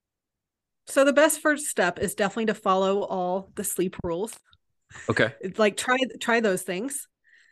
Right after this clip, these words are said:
Speaker 1: That doesn't work. Follow anti-inflammatory diet, focus on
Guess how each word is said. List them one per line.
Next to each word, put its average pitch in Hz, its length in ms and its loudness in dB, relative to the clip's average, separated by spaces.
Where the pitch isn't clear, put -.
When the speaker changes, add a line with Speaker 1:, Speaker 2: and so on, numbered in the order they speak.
Speaker 1:
That 233 120 4
doesn't 262 300 4
work. 233 360 4
Follow 214 640 0
anti-inflammatory 196 1040 -2
diet, 208 600 4
focus 185 300 -8
on 175 120 -6